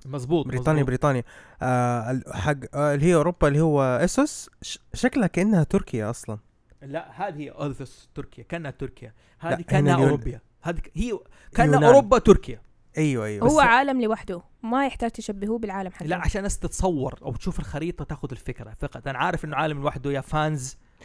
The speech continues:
Speaker 3: <laughs>
Speaker 1: أوكي، يا حبايب مارتن، بس عشان الناس تفهم في النهاية
Speaker 3: طيب.
Speaker 1: وقتها.
Speaker 2: السمعي. في ناس بس يسمعوا، ما يتفرجوا، ما ي-، ما هم شايفين.
Speaker 3: طيب.
Speaker 1: أوكي، عشان يتخيلوا، تمام؟
Speaker 3: أيوة.
Speaker 1: بس أوكي،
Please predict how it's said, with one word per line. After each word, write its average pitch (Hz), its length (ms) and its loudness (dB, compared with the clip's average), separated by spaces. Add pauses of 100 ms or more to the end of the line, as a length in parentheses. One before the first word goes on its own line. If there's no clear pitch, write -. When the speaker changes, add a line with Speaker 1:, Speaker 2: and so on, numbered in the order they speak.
(300)
Speaker 3:
<laughs> 147 120 0
Speaker 1:
أوكي، 139 220 0
يا 139 260 2
حبايب 147 520 2
مارتن، 147 580 2
بس 135 200 -4
عشان 151 120 -2
الناس 156 240 -4
تفهم 147 460 0
في - 120 -12
النهاية 175 260 0
Speaker 3:
طيب. 151 100 0
Speaker 1:
وقتها. 147 640 -4 (180)
Speaker 2:
السمعي. 123 540 0
في 147 120 -2
ناس 139 260 -2
بس 151 180 2
يسمعوا، 110 340 -8
ما 127 180 -2
يتفرجوا، 107 440 -8
ما 120 260 -2
ي-، 113 120 -8
ما 127 120 -10
هم 113 60 -10
شايفين. - 240 -6
Speaker 3:
طيب. 185 120 -2
Speaker 1:
أوكي، 143 140 -2
عشان 147 240 -2
يتخيلوا، 143 600 0
تمام؟ 131 300 -4
Speaker 3:
أيوة. 202 100 2
Speaker 1:
بس 190 120 0
أوكي، - 200 -8